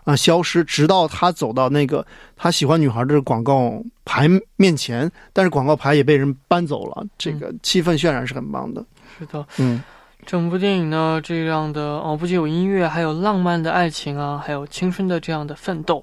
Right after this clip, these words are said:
Speaker 1: 嗯，其实这个整个电影当中掺杂了很多元素哈，包括这个音乐风格，其实也很贴近这个周杰伦。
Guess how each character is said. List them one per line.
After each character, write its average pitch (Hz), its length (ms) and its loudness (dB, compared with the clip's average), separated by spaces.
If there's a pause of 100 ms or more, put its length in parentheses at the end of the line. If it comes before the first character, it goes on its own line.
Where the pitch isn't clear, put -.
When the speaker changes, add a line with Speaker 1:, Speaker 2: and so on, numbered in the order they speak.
(140)
Speaker 1:
嗯， 127 340 0 (520)
其 - 80 -4
实 208 120 6
这 240 160 4
个 165 360 6
整 131 200 0
个 170 120 4
电 196 160 4
影 135 80 -2
当 156 160 2
中 175 160 2
掺 190 240 0
杂 147 160 2
了 170 100 4
很 131 220 -6
多 156 120 2
元 143 300 2
素 156 240 0
哈， 117 240 -6 (240)
包 175 160 4
括 175 160 2
这 165 100 2
个 147 120 4
音 160 160 4
乐 175 120 6
风 170 280 2
格， 131 160 2
其 139 160 0
实 143 160 2
也 143 120 4
很 131 140 2
贴 139 220 2
近 135 180 2
这 127 140 -2
个 - 340 -6
周 139 140 0
杰 139 120 4
伦。 143 240 -2